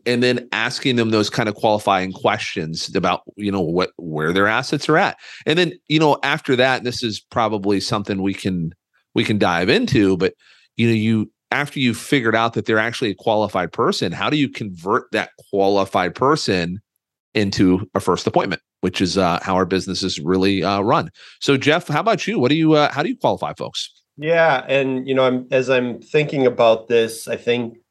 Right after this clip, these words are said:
Speaker 2: probably we should both qualify our answers in that we've earned the ability to not necessarily need every client that co-, or prospective client that contacts us or that we end up in contact with. So I'll,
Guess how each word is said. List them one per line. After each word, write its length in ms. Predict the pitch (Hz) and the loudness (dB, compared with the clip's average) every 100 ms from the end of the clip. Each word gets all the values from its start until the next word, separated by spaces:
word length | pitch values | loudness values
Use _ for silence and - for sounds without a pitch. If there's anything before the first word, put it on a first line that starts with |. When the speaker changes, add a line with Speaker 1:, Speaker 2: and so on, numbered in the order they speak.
| _ | _
Speaker 2:
probably 480 | - 110 107 113 113 | 0 2 2 0 0
we 160 | 110 104 | -2 -4
should 220 | 104 101 | -6 2
both 240 | 131 - | 2 2
qualify 600 | - 117 113 110 113 107 104 | 2 4 4 2 0 2 2
our 100 | 101 | 2
answers 600 | 117 120 - 98 95 101 | 2 0 -2 -2 0 -2
in 180 | 101 101 | -2 -2
that 380 | 101 98 98 _ _ _ _ | 0 0 -2 _ _ _ _
we've 340 | 113 120 107 - | -2 0 -2 -2
earned 320 | 120 123 123 | 0 2 0
the 160 | 107 113 | 0 0
ability 600 | 95 107 117 - 123 113 | 2 2 2 0 -2 -2
to 160 | 113 107 | -4 -2
not 360 | 104 101 - | 2 2 0
necessarily 920 | 110 110 - 104 - 113 107 107 110 104 | 0 0 0 -6 -2 2 2 2 0 0
need 440 | 101 98 101 95 | 0 2 0 0
every 340 | 98 98 98 | 0 0 -2
client 420 | 92 101 98 101 98 | 0 2 2 2 0
that 220 | 98 - | -4 -6
co-, 140 | - | -4
or 140 | 101 98 | -2 -2
prospective 540 | 107 - 101 - 101 | -6 -2 -2 -2 -10
client 340 | - 101 98 | -4 -2 -2
that 140 | - - | -4 -6
contacts 640 | 95 95 101 120 117 - | -4 -4 -4 -6 -6 -2
us 260 | 135 151 - | -2 -2 -2
or 140 | 98 | -2
that 140 | 98 98 | 0 0
we 160 | 104 | 0
end 160 | 101 98 | 0 0
up 180 | 98 - _ _ _ _ | -2 -6 _ _ _ _
in 180 | 107 101 | -2 0
contact 580 | 113 104 104 104 95 101 | 0 0 0 -2 -2 -4
with. 360 | 107 113 - | 2 2 0
So 240 | - 117 107 | -2 2 4
I'll, 360 | 104 104 - | 4 2 -2